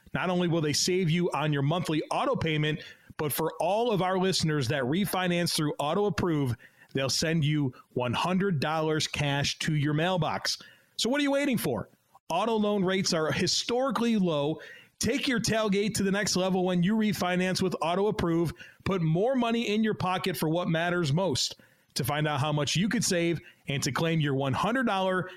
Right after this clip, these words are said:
cashback offer, visit auto approve dot com slash believe. That's auto approve dot com slash B L E A V.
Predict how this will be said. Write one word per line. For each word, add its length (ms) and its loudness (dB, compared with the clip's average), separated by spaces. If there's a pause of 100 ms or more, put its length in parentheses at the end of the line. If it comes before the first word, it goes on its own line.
(160)
cashback 640 -2
offer, 520 0 (260)
visit 320 0 (100)
auto 300 0
approve 400 0
dot 240 -2
com 280 0
slash 440 -2 (260)
believe. 600 0 (240)
That's 220 -2 (100)
auto 320 0
approve 380 0
dot 260 -2
com 320 0
slash 420 -2 (300)
B 240 0
L 420 -2
E 340 0
A 240 -2
V. 300 -2